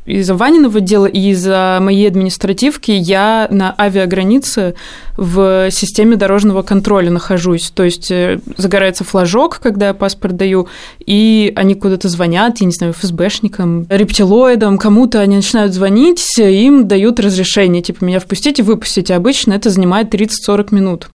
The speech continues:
Видимо, на сухопутной границе такого нет, или меня просто нет там в базе. И поэтому меня пропустили довольно спокойно. Но потом, в общем, <laughs> начался трэш,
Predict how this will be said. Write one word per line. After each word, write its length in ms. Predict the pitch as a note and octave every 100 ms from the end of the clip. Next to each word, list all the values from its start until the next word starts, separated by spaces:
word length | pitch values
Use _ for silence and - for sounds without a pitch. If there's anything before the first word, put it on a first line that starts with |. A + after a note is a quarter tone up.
| _
Видимо, 500 | A#3 F#3+ B3+ C#4+ C#4
на 120 | G#3 G3
сухопутной 580 | G#3+ - G3 A3+ A#3 F#3
границе 540 | F#3+ F3+ B3 D#4 -
такого 720 | F3+ - G3+ A#3+ G3+ F#3 F3+ -
нет, 420 | F#3 F#3+ D4 D4+
или 220 | - G3
меня 360 | F3 D#3+ E3+ C4+
просто 400 | C4 A#3+ A#3 G#3+
нет 340 | G3+ G#3 G3+
там 240 | - F#3+ F3+
в 60 |
базе. 420 | F#3 F#3 F3+ F3+ - _ _ -
И 80 | G#3
поэтому 300 | A3 A3+ C4
меня 320 | G#3+ G#3+ B3
пропустили 540 | A3+ G#3 G#3 - B3+
довольно 420 | G#3+ F#3+ G3+ A#3
спокойно. 880 | G#3+ - G3 G3 G3+ F#3 E3+ E3+ G3+ - - - -
Но 160 | A3+ A3
потом, 480 | G#3+ A#3+ D#4+ E4+ - - -
в 80 | G#3
общем, 300 | G#3+ - A#3 G#3+ A#3
<laughs> 220 | - -
начался 520 | - G#3+ G#3 G#3 B3+
трэш, 640 | C4 A#3+ G3+ A3+ D#4 - -